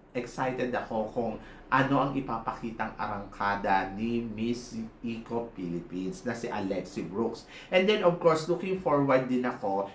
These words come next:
syempre, sa pambato ng Thailand, kung paano din to e-eksena ng bonggang-bongga. Kaya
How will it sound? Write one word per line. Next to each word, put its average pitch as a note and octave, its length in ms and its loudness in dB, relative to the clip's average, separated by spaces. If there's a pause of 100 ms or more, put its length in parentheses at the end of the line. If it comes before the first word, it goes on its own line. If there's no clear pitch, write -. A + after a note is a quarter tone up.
syempre, G#3 480 2
sa C#3+ 160 2
pambato B2+ 640 4
ng C#3 240 0
Thailand, B2 560 2
kung D#3+ 240 -2
paano C3+ 400 4
din B2+ 240 0
to A2 240 0
e-eksena A#2+ 640 0
ng A#2 240 0
bonggang-bongga. A2 1300 4
Kaya B2 320 4